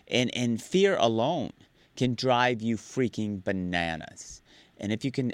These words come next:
if you can live in the moment, some of that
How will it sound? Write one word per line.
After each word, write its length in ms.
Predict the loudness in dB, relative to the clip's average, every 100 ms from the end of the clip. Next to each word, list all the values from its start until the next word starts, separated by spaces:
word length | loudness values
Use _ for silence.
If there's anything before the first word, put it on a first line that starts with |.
| -8
if 840 | -14 -14 -14 -12 -10 -8 -8 -4
you 120 | -4
can 280 | -2 -2 0
live 300 | 0 0 -2 -6 -6
in 240 | -4 -2
the 100 | -4
moment, 760 | -2 -4 -4 -4 -6 -10 -16 -20 _ _ _ _ _ -10
some 300 | 0 2 2
of 60 |
that 180 | 2 0